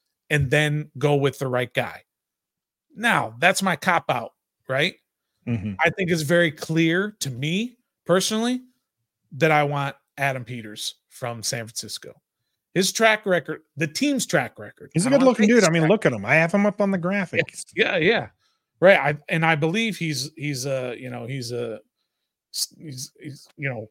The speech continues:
Speaker 1: looks good, you know, in, in t-shirt and shorts, you know, he's a, he's a very in shape kind of guy. Right.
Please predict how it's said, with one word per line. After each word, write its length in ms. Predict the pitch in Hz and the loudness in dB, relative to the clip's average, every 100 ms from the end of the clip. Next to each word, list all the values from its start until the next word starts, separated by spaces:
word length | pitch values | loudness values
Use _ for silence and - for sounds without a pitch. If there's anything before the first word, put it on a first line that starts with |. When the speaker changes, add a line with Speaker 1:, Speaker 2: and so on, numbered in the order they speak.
| _ | _
Speaker 1:
looks 240 | 143 147 | -6 -2
good, 460 | 151 156 156 143 127 | 0 4 4 4 0
you 100 | 139 | -4
know, 220 | 131 127 | -4 -4
in, 200 | 123 123 | -4 -6
in 280 | 123 120 113 | -8 -10 -10
t-shirt 520 | - 165 - 127 107 110 | -6 -4 -4 -6 -6 -10
and 260 | 107 107 | -12 -8
shorts, 400 | - 147 107 - | -2 -2 -4 -10
you 100 | 117 | -12
know, 120 | 110 | -12
he's 200 | 117 117 | -12 -12
a, 40 | 113 - _ _ - - _ | -14 -18 _ _ -20 -20 _
he's 100 | 131 | -10
a 60 | - | -4
very 160 | 143 143 | -2 2
in 160 | 170 165 | 2 2
shape 340 | - 156 147 | 2 2 0
kind 240 | - 160 139 | 2 2 2
of 80 | 127 | 0
guy. 320 | 143 127 110 | 0 0 -4
Right. 300 | 123 135 | -2 -2